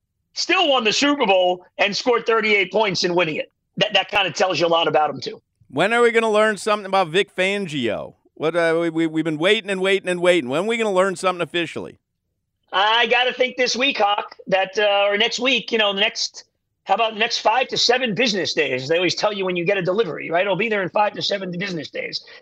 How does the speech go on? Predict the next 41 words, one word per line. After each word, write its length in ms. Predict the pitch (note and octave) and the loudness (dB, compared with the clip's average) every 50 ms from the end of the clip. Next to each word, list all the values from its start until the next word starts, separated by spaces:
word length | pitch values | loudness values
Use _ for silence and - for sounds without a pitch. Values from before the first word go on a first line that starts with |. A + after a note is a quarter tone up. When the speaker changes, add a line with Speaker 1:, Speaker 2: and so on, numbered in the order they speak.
| _ | _
Speaker 1:
That's 240 | - F#3 G3+ G#3 - | 0 0 0 2 2
when 80 | A3 G#3 | 2 2
I 100 | G3 F#3+ | 2 2
think 220 | F#3+ A3 G#3 E3 | 2 2 0 2
they'll 120 | - F#3+ F3+ | 2 2 4
make 180 | F#3 F#3+ F#3 | 4 2 2
it 80 | G3+ E3+ | 2 2
official. 360 | E3 - F#3+ F3+ D#3+ F#3 F3+ | 2 4 2 2 4 4 4
Had 80 | E3+ F3+ | 4 4
to 60 | F3+ | 2
wait 200 | F3+ F3+ E3+ F3 | 2 0 0 0
till 80 | E3+ | 0
the 60 | E3+ D#3 | 0 0
Super 280 | - - F#3+ G3 F#3 | 0 0 -2 -2 0
Bowl 160 | F3 F3+ F3+ | 2 2 4
was 160 | E3+ E3 C3+ F3 | 4 4 4 4
over, 440 | F3 F3 E3 E3+ F3 E3+ D#3+ - _ _ _ _ _ _ _ - | 2 4 4 4 4 2 2 -2 _ _ _ _ _ _ _ 0
uh, 420 | E3 D3+ D3+ D3+ D3+ D3 C#3+ C#3+ C#3+ - - _ _ _ - | 2 2 4 4 4 4 2 2 0 -4 -16 _ _ _ -2
and 100 | F3+ F3 | -2 0
a 60 | D#3 | 0
couple 240 | - G#3+ G#3 G#3 G3 | 0 0 -2 0 0
more 160 | G3 G3+ G3 | 0 0 0
position 460 | - G3+ E3 D#3 F#3 F3+ - F#3 E3 | 0 -2 -2 0 0 0 0 -2 0
coaches 380 | - F#3+ F#3 F3 - F#3+ F3 E3 | 0 0 -2 -2 -2 -4 -4 -2
to 80 | - D#3+ | -2 -2
hire. 480 | C#3 E3 F3 F3 F3 F3 F3 F3+ F3 | 0 2 2 2 2 0 2 2 2
And 160 | E3+ D#3 C3+ - - - - - _ _ _ _ _ _ _ _ - | 0 0 -2 -6 -12 -20 -20 -20 _ _ _ _ _ _ _ _ -2
I, 380 | - E3+ E3+ - F3 F3 F3 | 0 2 2 2 2 2 0
I 40 | F3 | -2
think 200 | E3+ - G3+ F3+ | 0 0 0 0
it's 140 | F#3 D3+ C#3+ | 0 -2 0
real 200 | F#3 G3 G3 F#3 | 0 2 2 2
intriguing 720 | F3+ E3 - - F#3+ F#3+ F3+ F3+ E3+ D#3+ D#3 D#3 D#3 D#3 _ _ _ _ _ _ _ _ _ _ _ _ _ _ _ _ _ _ _ _ _ - C#3 - _ | 0 0 -2 -2 0 0 2 0 0 0 -2 -6 -10 -16 _ _ _ _ _ _ _ _ _ _ _ _ _ _ _ _ _ _ _ _ _ -20 -20 -16 _
for 100 | - F3+ | -6 -4
the 60 | D#3+ | 0
Dolphins. 340 | D#3+ E3+ F3+ F3+ - E3+ C#3 | 2 2 2 0 -2 -2 -2
I 60 | D#3 | -2
think 160 | D3 G3 F3+ F3 | 0 -2 -2 -2
they 100 | E3+ D#3+ | -2 -2
kinda 260 | - F3 F3 E3+ D#3 | -2 -2 -2 0 2
got 220 | E3+ E3+ E3+ E3 | 2 2 0 0